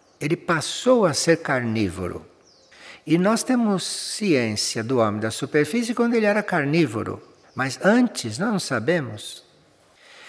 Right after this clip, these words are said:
As raças indígenas primitivas eram herbívoras. Mas aconteceu, isto é uma história mais recente, aconteceram catástrofes planetárias que destruíram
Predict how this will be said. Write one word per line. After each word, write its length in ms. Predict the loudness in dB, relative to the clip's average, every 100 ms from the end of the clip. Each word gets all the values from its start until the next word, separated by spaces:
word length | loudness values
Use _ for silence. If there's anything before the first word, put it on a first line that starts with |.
| -20 -20 -2
As 200 | 0 4
raças 480 | 4 4 4 2 4
indígenas 560 | 4 4 2 0 -2
primitivas 760 | 2 2 4 0 0 2 2 2
eram 240 | 4 4
herbívoras. 1120 | 4 2 6 6 6 2 0 -4 -10 -12 -14 -20 _ _ _ _ _ -20 _ _ _ -2
Mas 280 | 2 2 2
aconteceu, 840 | 0 0 0 0 2 2 2 0 -6 -20 -20 _ _ _ -6
isto 300 | -4 -2 -2
é 120 | -2
uma 160 | 0 -2
história 440 | -2 0 2 2
mais 240 | 0 -2 0
recente, 760 | 0 0 -2 -2 -4 -10 -12 -16 _ _ -20 -8
aconteceram 1040 | -4 -2 -2 -2 0 0 0 -2 -2 -4 -4
catástrofes 960 | -6 -2 2 2 0 -6 -10 -8 -8
planetárias 1200 | -2 0 0 -2 2 4 4 2 -2 -4 -8 -10 -16 _ _ -20 -20 -20 _
que 380 | -4 -2 0 -2
destruíram 1200 | -2 -2 -2 -2 0 2 2 0 0 -2 -4 -8